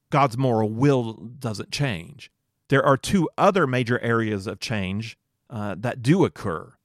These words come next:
when we ask the question, "How then shall I live?" uh, not as an Old Covenant member of the people of God, but as a New Covenant member of the people of God.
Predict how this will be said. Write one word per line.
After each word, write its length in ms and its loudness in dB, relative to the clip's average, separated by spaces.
when 180 0
we 140 -2
ask 300 -2
the 100 -4
question, 500 -4
"How 260 -4
then 160 -2
shall 240 -2
I 80 0
live?" 540 4
uh, 140 -6
not 260 2
as 100 2
an 180 -2
Old 200 6
Covenant 280 -4
member 280 -2
of 160 -2
the 100 -8
people 220 -4
of 100 -6
God, 260 0
but 140 0
as 120 -2
a 80 0
New 280 2
Covenant 400 -4
member 320 -4
of 200 -10
the 80 -8
people 280 -8
of 140 -12
God. 360 -14